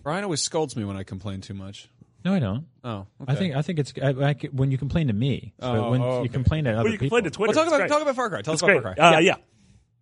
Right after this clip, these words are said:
Speaker 2: Great.
Speaker 3: I mean,
Speaker 2: Uh,
Speaker 3: no, what do
Speaker 2: no,
Speaker 3: you think?
Speaker 2: no, no,
Speaker 3: So
Speaker 2: uh, so, okay, uh, let's, let's start with, um, the big,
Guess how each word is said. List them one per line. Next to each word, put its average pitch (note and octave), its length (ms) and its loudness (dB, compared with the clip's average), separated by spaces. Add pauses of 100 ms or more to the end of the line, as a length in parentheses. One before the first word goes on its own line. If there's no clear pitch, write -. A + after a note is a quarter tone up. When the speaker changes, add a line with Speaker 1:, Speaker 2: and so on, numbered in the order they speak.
(380)
Speaker 2:
Great. A#3 320 4
Speaker 3:
I F#3 100 4
mean, F#3+ 100 4
Speaker 2:
Uh, F#3+ 40 4
Speaker 3:
no, C4 120 12
what B3 100 6
do G#3 60 4
Speaker 2:
no, C4+ 60 0
Speaker 3:
you C4 60 0
think? - 60 -4 (300)
Speaker 2:
no, A3 60 8
no, B3+ 80 6
Speaker 3:
So A#3+ 120 8
Speaker 2:
uh, F#3+ 240 6
so, A3+ 180 2
okay, G#3 220 4
uh, E3 280 6
let's, - 340 2
let's A3 160 4
start C4 280 4
with, G#3+ 380 4
um, D#3 460 2
the D3 100 0
big, C#3+ 460 -2